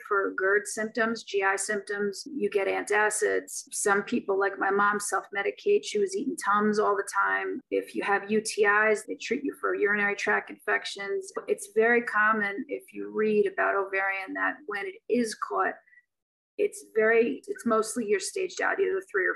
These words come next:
four. You're lucky if you get caught in stage one or two because there's no pap smear, there's no mammogram. The only way for someone to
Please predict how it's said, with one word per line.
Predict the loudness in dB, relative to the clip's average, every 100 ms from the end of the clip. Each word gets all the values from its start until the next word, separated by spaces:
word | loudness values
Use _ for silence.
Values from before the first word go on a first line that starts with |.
| -2
four. | -2 0 -2 0
You're | 0 2
lucky | 2 2 0 -2
if | -2
you | -8
get | -2 -2 -4 _ _ _ _
caught | -8 -4 -2
in | -4
stage | -6 0 0 0
one | -2 0
or | 0
two | -2 -4
because | -4 -4 -4 -4 -12 -18 -4
there's | -2 2
no | 0
pap | 0 0 -2 -2
smear, | -8 -6 -4
there's | -4 -4
no | -4 -4
mammogram. | -2 -2 -2 -4 -2 -2 -4 -8 -6
The | -4
only | 0 2 4
way | 4 4 2
for | -2
someone | -4 -4 -4 -4
to | -6